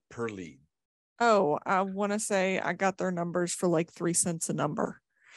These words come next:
Speaker 2: <laughs>
Speaker 1: So th-, so wait a second, Casey. A three cents lead, a three cents that you paid for a lead, and it actually converts into a three hundred fifty thousand dollar transaction. And
Speaker 2: Yep.
Speaker 1: do the quick math.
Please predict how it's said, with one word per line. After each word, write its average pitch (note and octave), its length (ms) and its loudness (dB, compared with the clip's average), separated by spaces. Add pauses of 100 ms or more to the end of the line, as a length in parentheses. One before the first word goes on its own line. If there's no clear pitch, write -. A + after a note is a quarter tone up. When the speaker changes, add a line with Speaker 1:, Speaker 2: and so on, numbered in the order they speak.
(200)
Speaker 2:
<laughs> - 200 10
Speaker 1:
So - 160 -4
th-, - 120 -6 (240)
so G3 160 6
wait G3+ 200 8
a - 40 0
second, C3+ 280 4
Casey. C3+ 420 -6
A B2+ 100 -2
three E3 340 -10
cents G3 440 -4
lead, C3+ 380 -4
a - 60 -14 (120)
three G3+ 240 -8
cents - 680 -6 (680)
that - 160 -2 (640)
you F3 160 0
paid F3+ 280 4
for D3 280 0
a C3+ 180 -2
lead, C3 420 -8 (120)
and A#2+ 80 -4
it A#2 80 -2
actually C#3+ 240 -6
converts C3+ 440 -6
into A#2+ 280 -2
a G2 120 0 (420)
three D3 160 0
hundred C#3+ 100 4
fifty B2+ 160 -10
thousand B2 280 4
dollar A#2 220 4
transaction. G#2+ 1000 -4 (140)
And G#2+ 420 -2
Speaker 2:
Yep. G#2+ 280 2 (760)
Speaker 1:
do B2 100 -8
the A2 60 -12
quick B2 240 -10
math. B2+ 300 -4